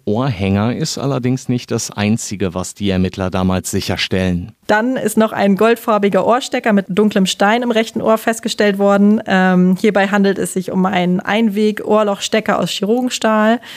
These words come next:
Speaker 2: Und im Bereich des Kopfes, als, äh, die Verpackung gelöst wurde, ist eine Haarklemme in hellgrün mit einem neongrünen Schmetterling als Verzierung festgestellt worden.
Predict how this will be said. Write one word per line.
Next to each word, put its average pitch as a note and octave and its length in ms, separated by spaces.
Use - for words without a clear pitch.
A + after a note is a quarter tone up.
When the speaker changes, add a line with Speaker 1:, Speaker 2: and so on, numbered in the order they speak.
Speaker 2:
Und B3+ 640
im G3 220
Bereich F#3+ 240
des - 180
Kopfes, C#4+ 640
als, - 380
äh, - 160
die F3+ 80
Verpackung G#3+ 420
gelöst G3+ 420
wurde, G3 220
ist F#3+ 340
eine F3+ 600
Haarklemme G3+ 640
in F#3+ 140
hellgrün G#3+ 680
mit F#3+ 120
einem F#3 200
neongrünen G3 480
Schmetterling A3 500
als G3+ 160
Verzierung G3 720
festgestellt F#3+ 640
worden. F#3 400